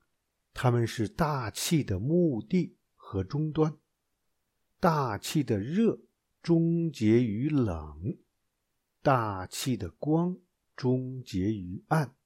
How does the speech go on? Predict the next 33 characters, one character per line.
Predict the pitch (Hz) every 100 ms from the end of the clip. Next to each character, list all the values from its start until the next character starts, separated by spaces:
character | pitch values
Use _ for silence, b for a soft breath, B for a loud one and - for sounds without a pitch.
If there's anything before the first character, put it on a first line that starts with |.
| _ _ _ _ _ _ _ _ _
大 | 127 120 113
气 | - 139
的 | 120
活 | - 98 107
性 | 160 190 135 95 _ _ _ _ _
终 | 185 185 185 185 185 175
结 | 120 120
于 | 131 107
惰 | 131 - 220 175 107
性。 | - - 117 - _ _ _ _ _ _ _
然 | 113 123
而 | 131 127 127
它 | - 143
们 | 139
仍 | 120 117 139 196 233
从 | 214 - 131 139 127
临 | 110 98 147
界 | 170 180 127
太 | - - 147
阳 | 110 98
的 | 95 87
实 | - 107 151 202
体 | - 110 120 _ -
那 | 127 110
里 | 101 92
携 | - - 98 110
带 | 117 107
了 | 92
延 | 95 98 95 107 156 175
续 | - 175 123
下 | - - 143 101
来 | 87 95
的 | 104 90